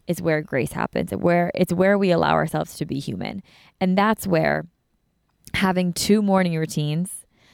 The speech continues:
to embrace being human, I think, is just so beneficial. One, for the days that we do feel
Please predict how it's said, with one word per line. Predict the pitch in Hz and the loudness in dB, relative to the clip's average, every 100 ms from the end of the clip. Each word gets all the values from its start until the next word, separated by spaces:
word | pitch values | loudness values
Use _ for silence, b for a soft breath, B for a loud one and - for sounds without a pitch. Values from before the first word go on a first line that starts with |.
| b | b
to | - 185 | 0 2
embrace | 175 175 180 190 | 2 2 2 2
being | - 185 175 | 2 0 0
human, | 175 190 185 165 160 - | 0 2 2 2 0 0
I | 175 | 0
think, | 175 170 | 2 0
is | 170 - | -2 0
just | 170 - | -4 -4
so | - 165 160 | -4 0 0
beneficial. | 156 143 143 123 - - - b b b | 0 -4 -6 -8 -8 -10 -10 b b b
One, | - 175 202 233 | 0 2 4 2
for | 226 196 | 0 2
the | 175 | 2
days | 180 196 202 | 4 4 4
that | - | 2
we | 180 | 0
do | 165 - 220 | -2 -2 0
feel | 269 - 180 160 151 | -2 -2 0 0 -4